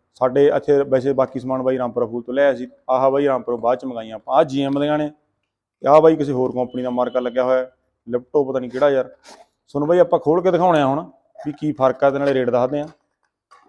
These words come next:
ਤੇ ਬਾਈ ਤੁਸੀਂ ਆਹ ਦੇਖੋ, ਇਹਦਾ ਫਰੇਮ ਦੇਖੋ ਲਾਈਟ ਦਾ, ਬੈਕ ਸਾਈਡ ਆਹ, ਆਹ ਬਾਈ ਦੇਖੋ ਕਿੰਨਾ ਹਲਕਾ ਹਨਾ।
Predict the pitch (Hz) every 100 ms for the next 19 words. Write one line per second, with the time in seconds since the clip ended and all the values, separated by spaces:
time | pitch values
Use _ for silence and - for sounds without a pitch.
0 | _ 143 156 170 165 - 165 180 175 170
1 | 151 170 165 147 151 139 - 120 117 113
2 | 107 - _ _ 123 120 120 117 113 127
3 | _ _ _ _ _ _ _ _ _ _
4 | _ _ _ _ _ _ _ _ - 117
5 | 113 123 120 117 117 123 123 117 123 123
6 | 147 151 160